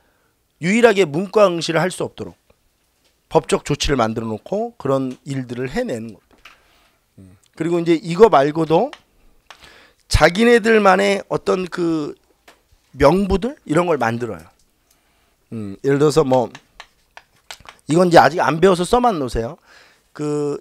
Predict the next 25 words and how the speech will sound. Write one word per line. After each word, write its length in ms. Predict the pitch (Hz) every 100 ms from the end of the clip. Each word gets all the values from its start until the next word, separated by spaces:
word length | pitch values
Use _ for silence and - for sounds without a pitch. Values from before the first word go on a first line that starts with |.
| -
양반들이, 680 | 131 180 233 226 208 196
사족들이 580 | 180 262 277 233 233 214
그 160 | - 185
지역에서 580 | - 160 190 185 180 185
자치적으로 880 | - 120 - 185 190 170 175 170 -
활동하는 640 | - 262 - 220 196 190 180
자치, 460 | - - 165 - 175 - -
이제 160 | 151 160
지금으로 360 | - 156 196 190
얘기하면 180 | 165
지방자치의회 1040 | - 151 180 180 - 127 - 160 139 185 214
같은 260 | 190 - 139
게 60 |
있어요. 260 | 98 - - - _ _ _
그게 220 | 147 123
유향소라는 800 | 135 180 214 214 185 165 120 107
건데 400 | 101 147 107 - _ - - _ -
유향소의 840 | 135 185 233 233 233 202 220 202 190
그 180 | 175
회의를 540 | 170 262 254 226 214 135
유향회라고 840 | 151 - 277 294 247 226 160 104
해요. 180 | 92 95 - - - _
듣고 220 | - - 196
까먹어도 460 | 247 269 262 202
돼요. 260 | 160 104 98